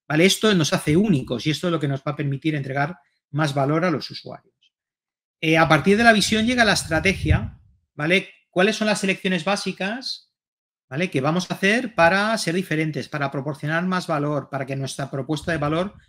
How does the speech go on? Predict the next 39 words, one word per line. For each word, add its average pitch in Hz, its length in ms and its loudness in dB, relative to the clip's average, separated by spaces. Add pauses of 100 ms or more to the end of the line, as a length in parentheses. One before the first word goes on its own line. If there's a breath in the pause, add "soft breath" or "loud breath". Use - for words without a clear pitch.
(160)
convenza 156 420 -2
al 175 60 -2
usuario? 131 560 -4 (280)
Pues 139 140 -8
en 131 100 -4
vez 165 100 2
de 190 60 2
centrarnos 202 500 2
en 120 100 -6
todos 151 180 -2
los 165 140 -2
clientes, 196 720 -6 (140)
vamos 151 240 -4
a 170 40 -4
centrarnos 175 520 -2
en 147 60 -2
aquellos 151 300 -2
clientes 170 400 -2
más 170 200 0
digitales. 139 760 -6
Vamos 170 240 -2
a 196 60 -2
comenzar 165 460 -2
por 135 140 -2
estos, - 520 -8 (440)
¿vale? 160 180 0
Vamos 190 260 2
a - 80 2
fo-, - 300 -4 (120)
una 175 180 0
de 214 60 2
las 208 120 -2
principales 185 560 0
necesidades 170 640 -2
que 165 100 -6
les 151 120 -2
vamos 165 260 -2
a 156 80 -4
proporcionar 160 600 -4